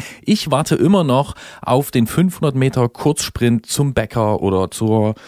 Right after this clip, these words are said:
äh, zum Brötchen holen, zum Chips holen, zum Zigaretten holen, was weiß ich. Erzählt uns doch mal von wirklich kurzen Ausfahrten. Das wäre mal, äh, noch eine Steigerung einer Südamerika-Tour.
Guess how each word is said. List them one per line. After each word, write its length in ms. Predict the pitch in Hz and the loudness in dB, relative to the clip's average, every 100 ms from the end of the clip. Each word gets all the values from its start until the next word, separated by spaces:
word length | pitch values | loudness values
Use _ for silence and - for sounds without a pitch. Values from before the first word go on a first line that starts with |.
| - - | -20 -14
äh, 460 | - 107 104 101 95 | -4 0 0 0 -4
zum 340 | - 120 123 | -4 -2 -2
Brötchen 420 | 92 113 147 - 117 | 0 0 0 0 2
holen, 200 | 123 117 | 2 2
zum 180 | 175 | -2
Chips 380 | - - 208 - | -2 -4 -4 -2
holen, 180 | 160 143 | -2 -2
zum 160 | 160 180 | -4 -6
Zigaretten 580 | - 143 131 160 143 | -2 -4 -4 -4 -2
holen, 300 | 120 123 113 | 0 -2 -2
was 240 | 113 110 - | -8 -10 -6
weiß 220 | 113 - | -6 -6
ich. 220 | 104 - - | -10 -10 -14
Erzählt 500 | 110 - 139 175 - | -10 -4 0 0 0
uns 220 | 127 - | -6 -4
doch 140 | 113 | -2
mal 260 | 113 101 107 | 0 0 0
von 300 | - 98 92 | -2 -4 -2
wirklich 400 | 120 - 117 - | -4 -4 -8 -8
kurzen 400 | - 143 - - | -4 -4 -4 -14
Ausfahrten. 560 | - - - - - 90 | -16 -16 -18 -16 -16 -8
Das 260 | 127 - 98 | -8 -8 -12
wäre 140 | 95 | -10
mal, 360 | 92 87 92 98 - - - | -8 -6 -8 -10 -14 -20 -12
äh, 220 | - 90 90 | -4 -2 -2
noch 160 | 90 | -2
eine 100 | 107 | -4
Steigerung 680 | 95 - 202 180 113 98 117 | -4 -4 -2 -2 -2 -4 -4
einer 260 | - 85 123 | -4 -4 -4
Südamerika-Tour. 880 | - - 139 110 - - - - | -6 -6 -6 -8 -12 -16 -14 -16